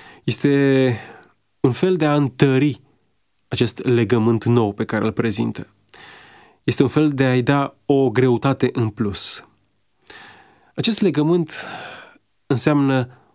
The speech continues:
o moștenire uriașă pentru poporul evreu, un proiect, de fapt, uriaș pentru poporul evreu și o moștenire deosebită pentru credincioșii de astăzi. Sunt unii care, din păcate, trăiesc după standardele și după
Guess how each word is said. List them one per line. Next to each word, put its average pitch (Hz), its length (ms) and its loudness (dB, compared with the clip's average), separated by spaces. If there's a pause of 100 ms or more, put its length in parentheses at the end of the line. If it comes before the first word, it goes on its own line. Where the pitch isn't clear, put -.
(140)
o 127 260 0
moștenire 127 680 0 (100)
uriașă 127 720 -2 (180)
pentru 107 260 -4
poporul 110 400 0
evreu, 120 600 -2
un 120 120 2
proiect, 123 320 2
de 117 80 -4
fapt, 107 260 -4
uriaș 113 320 0
pentru - 200 -6
poporul 107 420 -4
evreu 127 400 0 (220)
și - 220 2
o 127 40 4
moștenire 117 720 0 (460)
deosebită 113 720 0 (260)
pentru 110 300 0
credincioșii 107 800 0
de 104 180 0
astăzi. - 560 -4 (1200)
Sunt 220 260 2
unii 220 140 2
care, 196 200 2
din 156 240 0
păcate, 175 720 0
trăiesc 165 320 0
după 139 160 0
standardele 139 1040 2
și 127 220 -4
după 123 480 0